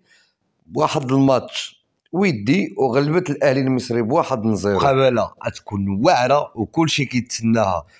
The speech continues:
ولكن ريال مدريد عنده غيابات في هذه المقابله هذه، واللي هما بنزيما، ميليتاو،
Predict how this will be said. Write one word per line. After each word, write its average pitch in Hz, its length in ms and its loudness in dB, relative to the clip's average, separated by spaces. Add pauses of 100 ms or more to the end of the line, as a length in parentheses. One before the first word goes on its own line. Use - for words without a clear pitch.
(140)
ولكن 117 480 0
ريال 113 360 2
مدريد 123 400 2 (360)
عنده 135 380 2
غيابات 117 680 2 (200)
في 101 120 -4
هذه 117 120 2
المقابله 110 1000 2
هذه، 82 220 -6 (340)
واللي 120 360 2
هما 117 520 2
بنزيما، 120 640 0 (460)
ميليتاو، 143 760 4